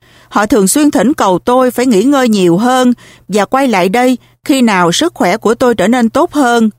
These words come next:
Đôi khi, suy xét về sự việc này một cách khách quan, chẳng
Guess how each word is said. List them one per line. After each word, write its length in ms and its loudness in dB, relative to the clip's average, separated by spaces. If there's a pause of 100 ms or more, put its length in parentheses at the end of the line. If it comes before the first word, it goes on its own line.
(540)
Đôi 220 0
khi, 320 0 (300)
suy 320 0
xét 480 0
về 380 0
sự 200 0
việc 340 -2
này 380 0
một 400 -2
cách 180 -2 (120)
khách 280 -4
quan, 420 0 (380)
chẳng 300 -2